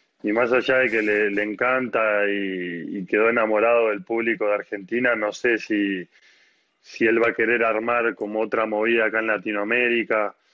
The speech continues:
Eh, siempre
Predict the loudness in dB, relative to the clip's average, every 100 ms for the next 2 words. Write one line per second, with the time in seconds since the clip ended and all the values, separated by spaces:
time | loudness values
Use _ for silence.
0 | _ _ _ _ -4 -2 -2 -2 -2 0
1 | -2 -2 -6 -12 -6 -2 2 2 2 2
2 | 2 2 2